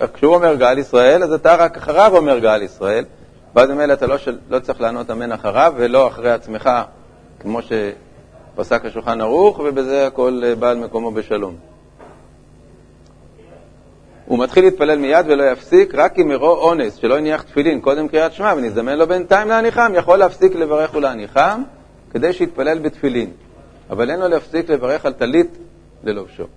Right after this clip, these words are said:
ה-, ה-, הטור פוסק שמותר להפסיק בברכה בין גאל ישראל לשמונה עשרה בשביל הנחת תפילין. אה,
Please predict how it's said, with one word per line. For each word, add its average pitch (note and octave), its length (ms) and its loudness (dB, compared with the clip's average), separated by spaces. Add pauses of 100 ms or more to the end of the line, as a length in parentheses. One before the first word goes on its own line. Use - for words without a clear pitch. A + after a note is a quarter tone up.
(640)
ה-, G2 640 -6 (640)
ה-, F#2+ 340 -12 (300)
הטור C#3 360 -6
פוסק D#3 300 -4
שמותר C3+ 680 -2
להפסיק D#3 480 -4 (720)
בברכה A#2 920 0 (680)
בין D3 420 -2 (420)
גאל B2 260 0
ישראל C#3 480 -4 (140)
לשמונה A2+ 420 -8
עשרה E3+ 320 -4 (520)
בשביל C#3 320 -4
הנחת C3+ 360 -2
תפילין. G#2 360 -8 (1000)
אה, F#2+ 60 -8